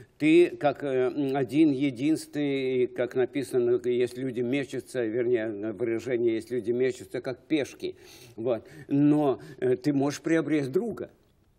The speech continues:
И Христос сказал: «Друзья мои». Вот он нас приглашает к себе. А как приятно,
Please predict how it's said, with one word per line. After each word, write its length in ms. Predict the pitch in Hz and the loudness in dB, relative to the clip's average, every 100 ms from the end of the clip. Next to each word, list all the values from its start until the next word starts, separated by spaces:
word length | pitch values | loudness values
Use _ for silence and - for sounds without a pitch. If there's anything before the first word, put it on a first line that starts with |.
| _ _ | _ _
И 120 | 143 | -2
Христос 420 | 123 143 - 180 170 | -2 -2 2 2 2
сказал: 340 | 165 151 165 | -2 0 0
«Друзья 420 | 139 156 110 156 | 0 0 2 2
мои». 380 | 175 226 311 - - - _ _ _ - - | 4 6 6 4 -6 -20 _ _ _ -20 -6
Вот 380 | 127 113 170 - 175 | -4 4 4 6 6
он 300 | 208 180 139 | 8 6 4
нас 240 | 170 - | 2 0
приглашает 800 | - 139 127 120 147 151 160 - | -4 0 0 0 0 0 0 -4
к 100 | - | -12
себе. 520 | - 139 127 151 147 - 147 | -4 -2 2 2 0 -8 -2
А 220 | 131 131 | 2 2
как 260 | 120 175 170 | 2 -2 -2
приятно, 560 | 196 196 160 127 120 | 2 4 4 4 -2